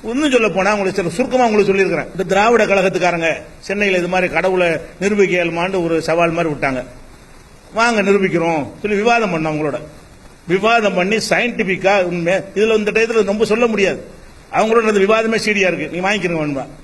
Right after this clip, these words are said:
அந்த விவாதத்துல அவங்க அறிவுபூர்வமா கேட்பாங்க. நாங்க எல்லாம் அறிவியல் ரீதியா படம் போட்டு, கிராஃபிக் போட்டு, எடுத்து காட்டி,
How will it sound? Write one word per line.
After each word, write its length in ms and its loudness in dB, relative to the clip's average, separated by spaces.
அந்த 200 -2
விவாதத்துல 500 2
அவங்க 540 2
அறிவுபூர்வமா 420 2
கேட்பாங்க. 360 0
நாங்க 220 2
எல்லாம் 300 0
அறிவியல் 380 2
ரீதியா 360 0
படம் 320 0
போட்டு, 320 0
கிராஃபிக் 480 -2
போட்டு, 380 0
எடுத்து 300 0
காட்டி, 600 -2